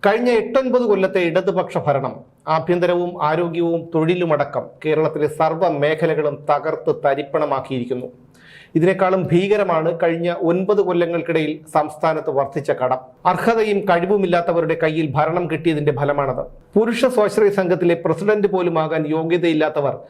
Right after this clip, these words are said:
മുഖ്യമന്ത്രിയും മന്ത്രിമാരുമൊക്കെ ആയപ്പോൾ കേരളം കടക്കെണിയിലേക്ക് കൂപ്പുകുത്തി. കിട്ടാവുന്നിടത്തു നിന്നെല്ലാം കള്ളക്കടം വാങ്ങി.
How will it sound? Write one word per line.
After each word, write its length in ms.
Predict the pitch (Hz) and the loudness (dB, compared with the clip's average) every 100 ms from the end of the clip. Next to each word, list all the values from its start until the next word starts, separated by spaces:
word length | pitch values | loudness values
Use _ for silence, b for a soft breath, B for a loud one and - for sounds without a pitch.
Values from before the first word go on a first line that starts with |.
| B B 165 | B B -2
മുഖ്യമന്ത്രിയും 760 | 160 208 196 180 170 170 160 147 | 2 0 2 0 0 0 0 0
മന്ത്രിമാരുമൊക്കെ 800 | 160 180 170 160 156 143 160 151 | 0 0 0 0 -2 -4 -2 0
ആയപ്പോൾ 440 | 147 147 151 139 143 | 0 0 -2 -2 -4
കേരളം 420 | 160 165 165 151 - | -4 -2 -2 -4 -2
കടക്കെണിയിലേക്ക് 800 | 156 156 165 160 151 147 147 147 | -2 -2 -2 -2 -2 0 -2 -4
കൂപ്പുകുത്തി. 580 | 139 147 156 135 131 143 - _ _ B B B | -4 -4 -2 -4 -4 -8 -16 _ _ B B B
കിട്ടാവുന്നിടത്തു 760 | 202 196 233 220 208 196 185 185 | -2 2 0 2 2 0 2 0
നിന്നെല്ലാം 400 | 175 170 160 165 160 | 2 2 2 0 0
കള്ളക്കടം 460 | 156 165 170 175 147 | 0 0 2 0 0
വാങ്ങി. 220 | 131 123 | -2 -4